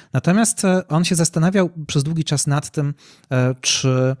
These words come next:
e, literatura, czy język, e, jest w jakiś sposób pokrewny kinu. Czy, o, o czym w ogóle jest kino? To jest kolejne pytanie, które Wenders sobie zadawał. To znaczy, czy kino ma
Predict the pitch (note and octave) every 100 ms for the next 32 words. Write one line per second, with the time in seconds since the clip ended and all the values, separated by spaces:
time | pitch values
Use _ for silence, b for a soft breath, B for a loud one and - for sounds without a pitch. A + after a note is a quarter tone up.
0 | b b - B2 B2 B2+ B2+ C3 D3 C3
1 | - D3+ D#3 - D3+ E3 F#3 D3 G#2+ G2+
2 | - - C3 A#2+ - B2+ D#3 D#3+ D#3+ D3
3 | - D3 - - C3+ C#3 B2 A#2 - A#2
4 | F#2 - B B B B - _ - F3+
5 | - G#3+ - B3+ G#3 G#3+ F3+ - - E3+
6 | A#2 G2+ A#2+ - D#3+ E3+ C#3 - - A2+
7 | G#2 A#2 A2 A2 G#2+ G#2 - A2 G#2+ A2+
8 | G#2+ G2+ A#2+ E3 F3 E3 D#3 - F#4+ E4+
9 | A3